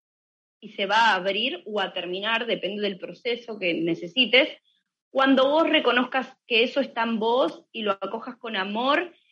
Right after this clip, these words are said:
y lo gestiones de una manera sana, eh, y consciente. Eso es lo más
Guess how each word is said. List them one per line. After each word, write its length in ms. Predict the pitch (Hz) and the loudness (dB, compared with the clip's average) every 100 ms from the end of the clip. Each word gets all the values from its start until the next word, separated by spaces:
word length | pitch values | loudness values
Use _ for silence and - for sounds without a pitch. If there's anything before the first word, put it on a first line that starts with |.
| _ _ | _ _
y 380 | - 262 302 - | -2 4 4 4
lo 140 | 240 | 2
gestiones 680 | 214 226 214 - 247 269 294 | 2 -4 -6 -2 -2 0 0
de 80 | 240 | -2
una 160 | 247 233 | -2 -2
manera 720 | 214 214 226 226 214 196 _ | -2 -2 0 0 0 -4 _
sana, 600 | 262 254 240 240 302 370 - _ _ _ | -4 -2 0 0 0 -2 -12 _ _ _
eh, 640 | - 196 190 185 180 175 - | -6 0 2 2 4 2 0
y 140 | 214 | -8
consciente. 1120 | - 214 208 - 233 208 170 170 165 160 185 _ _ _ | -6 -4 -4 -6 -2 0 0 -2 -6 -10 -12 _ _ _
Eso 200 | 302 311 | -8 -2
es 60 | 311 | 0
lo 100 | 233 | 0
más 140 | 240 | 0